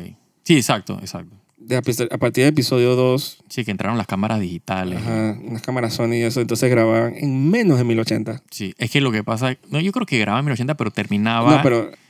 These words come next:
Speaker 2: ok, sí, lo
Speaker 1: porque las
Speaker 2: grababan, pero,
Speaker 1: cropean.
Speaker 2: pero el, digamos, entre comillas, el export
Speaker 1: Sí, sí, sí, lo
Speaker 2: final.
Speaker 1: cropean, quedan como ochocientos y pico de píxeles.
Speaker 2: Exacto, porque las,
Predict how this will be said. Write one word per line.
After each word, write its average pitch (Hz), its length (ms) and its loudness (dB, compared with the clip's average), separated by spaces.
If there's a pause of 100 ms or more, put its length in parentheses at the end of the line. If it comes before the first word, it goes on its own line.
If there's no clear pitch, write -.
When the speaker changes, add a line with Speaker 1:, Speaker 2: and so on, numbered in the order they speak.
Speaker 2:
ok, 143 220 2
sí, 143 120 4
lo 131 80 6
Speaker 1:
porque 127 140 6
las 139 100 6
Speaker 2:
grababan, 151 200 6
pero, 135 120 4
Speaker 1:
cropean. 101 380 2 (320)
Speaker 2:
pero 131 160 0
el, 117 420 0
digamos, 139 260 6
entre 123 160 2
comillas, 135 240 4
el 127 60 4
export 135 640 2 (220)
Speaker 1:
Sí, 131 140 -2
sí, 117 120 -2
sí, 107 200 -4
lo 104 120 0
Speaker 2:
final. 127 220 2
Speaker 1:
cropean, 120 220 2
quedan 113 180 -4
como 120 200 -2
ochocientos 120 400 -6
y 120 40 -4
pico 120 180 -6
de 110 60 -2
píxeles. - 340 -10
Speaker 2:
Exacto, 120 420 -2
porque 117 340 -2
las, 113 180 -2